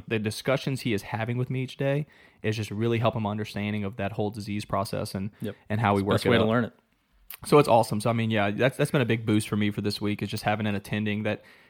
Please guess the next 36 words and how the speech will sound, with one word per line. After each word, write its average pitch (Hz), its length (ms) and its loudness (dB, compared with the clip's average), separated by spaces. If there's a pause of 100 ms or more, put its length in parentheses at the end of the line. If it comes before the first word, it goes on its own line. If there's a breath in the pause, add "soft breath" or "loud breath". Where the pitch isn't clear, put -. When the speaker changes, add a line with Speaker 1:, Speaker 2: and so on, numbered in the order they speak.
Speaker 1:
is 107 160 -4
so 113 220 2
willing 110 340 0
to 104 100 -6
call 110 420 0
me 104 220 -2
personally 117 640 -2
multiple 110 480 0
times 110 300 -2
a 107 60 -2
day 101 280 -2
and, - 120 -6
like, 101 140 -4
just 107 140 -8
have 110 180 0
a 104 60 -2
mini 104 220 -2
discussion 104 460 -2
with 110 100 0
me 113 80 -4
about 104 220 -2
this 104 100 -4
Speaker 2:
Yeah. 98 80 -6
Speaker 1:
patient 107 340 0
or 104 60 -4
send 110 240 -2
me 110 80 0
just 107 160 -2
a 110 40 0
little 107 220 -2
text, 104 320 -2
a - 60 -2
little 107 140 -2
paragraph 104 440 -2
text 110 240 -4
about, 101 240 -2